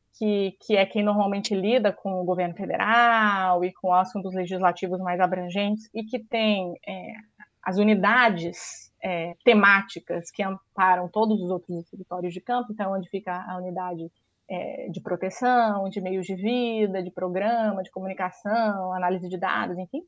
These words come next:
E você tem escritórios de campo aqui no Brasil. O, o gra-, o maior escritório de campo hoje fica em Boa Vista, né,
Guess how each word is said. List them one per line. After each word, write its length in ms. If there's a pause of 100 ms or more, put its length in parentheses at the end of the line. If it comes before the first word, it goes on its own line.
(440)
E 120
você 240
tem 120
escritórios 640
de 80
campo 320 (340)
aqui 240
no 80
Brasil. 540
O, 240
o 160
gra-, 200
o 200
maior 320
escritório 500
de 80 (100)
campo 440 (160)
hoje 260
fica 220
em 80
Boa 180
Vista, 340 (300)
né, 300